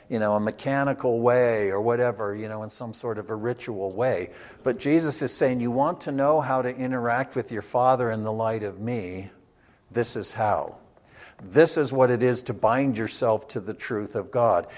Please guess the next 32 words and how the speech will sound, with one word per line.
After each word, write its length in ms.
His 220
intentionality 1160
that 560
his 600
realm, 720
the 100
heavenly 480
realm, 480
would 180
merge 460
with 180
the 160
earthly 400
realm. 380
As 180
Paul 300
says, 340
"In 180
the 180
end, 160
that 160
God 260
would 180
be 160
all 280
in 100
all." 420
So 180
many 260
Christians 640
think 300
about 480